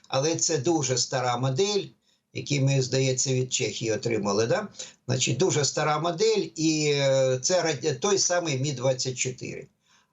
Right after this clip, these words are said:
А от Apache — це вже інший гелікоптер з іншою зброєю, з іншими системами виявлення і іншою тактикою застосування. І крім того, якщо ми, о, отримаємо чотири і навчимо на них досить персоналу,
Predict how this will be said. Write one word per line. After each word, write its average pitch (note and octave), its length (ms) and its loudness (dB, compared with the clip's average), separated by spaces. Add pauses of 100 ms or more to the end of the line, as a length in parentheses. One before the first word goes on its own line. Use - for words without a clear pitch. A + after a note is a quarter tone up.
(120)
А C#3+ 200 2
от E3+ 280 0
Apache — A3 680 0
це E3+ 220 0
вже F#3+ 220 0
інший E3 640 -2
гелікоптер C3 840 0
з - 240 -2
іншою C3 540 0
зброєю, C#3+ 520 0
з - 200 -2
іншими C3+ 540 0
системами C3 540 -2
виявлення A#2 680 -2 (460)
і E3 300 2
іншою F3+ 460 0
тактикою E3 600 -2
застосування. C3 880 -2 (1080)
І E3+ 280 0
крім E3+ 280 -2
того, D3+ 240 2
якщо D#3 440 0
ми, D#3+ 260 -4
о, D3+ 240 0
отримаємо D3 600 0
чотири F3 560 0
і C3+ 240 -2
навчимо D#3 600 0
на C#3+ 140 -2
них C#3 260 -2
досить C3 420 0
персоналу, D#3 720 0